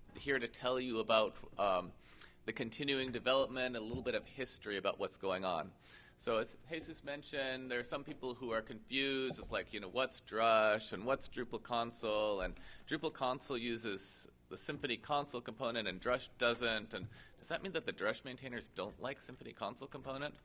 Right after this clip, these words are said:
Well, actually, um, we've had the desire and an issue in the queue to use the Symfony console component since before the Drupal console project even started. But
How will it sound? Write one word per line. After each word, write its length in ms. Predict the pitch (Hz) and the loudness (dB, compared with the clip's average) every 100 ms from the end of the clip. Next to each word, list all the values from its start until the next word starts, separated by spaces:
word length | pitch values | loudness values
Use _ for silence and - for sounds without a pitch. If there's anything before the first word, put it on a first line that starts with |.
| - - - - - | -20 -20 -20 -14 0
Well, 140 | 117 143 | 2 2
actually, 840 | 165 - 165 151 143 139 131 127 - - - - | 0 0 2 6 8 8 4 -2 -12 -20 -20 -4
um, 420 | 117 107 95 87 - - - | 2 4 2 -2 -10 -12 -6
we've 160 | 127 - | -6 0
had 260 | 139 143 | 0 0
the 60 | 127 | -2
desire 960 | 127 110 101 107 117 117 113 107 110 110 - | -4 0 4 6 8 8 6 4 0 -6 -6
and 140 | 110 | -4
an 100 | 101 | 0
issue 600 | 135 143 127 113 107 101 - - - - | 0 0 0 2 2 0 -8 -16 -18 -8
in 140 | - 113 | -6 -4
the 80 | 107 | -6
queue 500 | - 165 147 117 107 | -2 0 2 2 -2
to 420 | - 101 101 92 - - - | -2 -2 -2 -6 -12 -20 -8
use 240 | 117 143 | -4 -4
the 60 | 127 | -6
Symfony 360 | - 104 104 101 | -12 -10 -8 -4
console 340 | 104 95 95 | -4 -4 -10
component 540 | 107 92 101 98 90 | -10 -6 -6 -4 -6
since 260 | - 101 95 | -6 -10 -10
before 560 | 104 - 107 101 98 92 - | -16 -8 -2 2 0 -2 -10
the 80 | 98 | -8
Drupal 260 | 107 101 92 | -8 -8 -4
console 640 | 104 104 - 104 90 87 - - | -2 -2 -4 -2 0 -2 -6 -2
project 400 | 101 95 95 101 | 0 0 -4 -10
even 200 | 80 90 | -10 -10
started. 520 | - 123 110 78 73 - - - - | 2 4 6 2 -2 -16 -20 -20 -4
But 320 | 117 107 - | 4 4 4